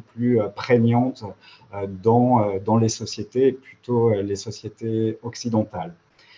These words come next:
Donc, la manière dont nous, on essaye, euh, de, de se nourrir, en fait, euh, de ces réflexions-là, c'est un peu les, les guidelines, la griffe,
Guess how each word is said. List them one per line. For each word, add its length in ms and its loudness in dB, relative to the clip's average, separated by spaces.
Donc, 140 -18
la 140 4
manière 560 4
dont 160 0
nous, 260 2
on 340 0
essaye, 640 -2
euh, 440 -2
de, 300 -8
de 80 -10
se 220 -10
nourrir, 640 0
en 80 -4
fait, 400 -8
euh, 180 -8
de 120 -6
ces 180 -8
réflexions-là, 880 2
c'est 160 -6
un 100 -6
peu 200 -2
les, 360 0
les 160 -4
guidelines, 920 2
la 120 -4
griffe, 560 0